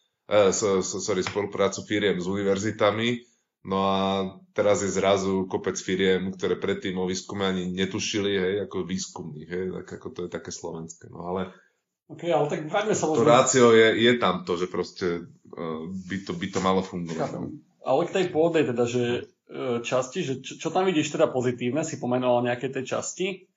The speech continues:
Speaker 2: tak čo je možno, že dobré a
Speaker 1: No
Speaker 2: možno
Speaker 1: to
Speaker 2: iba
Speaker 1: to
Speaker 2: stačí
Speaker 1: to
Speaker 2: trochu vylepšiť a čo proste je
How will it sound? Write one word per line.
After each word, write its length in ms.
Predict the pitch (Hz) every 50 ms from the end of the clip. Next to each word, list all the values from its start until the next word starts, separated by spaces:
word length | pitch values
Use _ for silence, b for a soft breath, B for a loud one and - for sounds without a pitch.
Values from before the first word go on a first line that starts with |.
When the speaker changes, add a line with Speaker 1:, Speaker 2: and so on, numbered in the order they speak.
| _ _ _ _ _
Speaker 2:
tak 160 | - 123 -
čo 160 | - - 170
je 80 | 185 175
možno, 320 | 170 160 156 143 156 165
že 160 | 143 143 135
dobré 480 | 123 120 120 117 151 180 220 247 240 - - _ _ _ _ _
a 480 | - - 123 117 117 123 120 - - -
Speaker 1:
No 160 | - - 131
Speaker 2:
možno 160 | 135 131 147
Speaker 1:
to 80 | 151 151
Speaker 2:
iba 80 | 151
Speaker 1:
to 80 | 139 -
Speaker 2:
stačí 240 | 160 151 - 156 -
Speaker 1:
to 80 | 156
Speaker 2:
trochu 240 | 160 156 - 160 127
vylepšiť 500 | 120 117 123 135 143 - - - 247 233 240
a 160 | - - 127 123 -
čo 240 | - - 175 170 175
proste 340 | 156 139 143 143 - - 143 131
je 120 | 127 123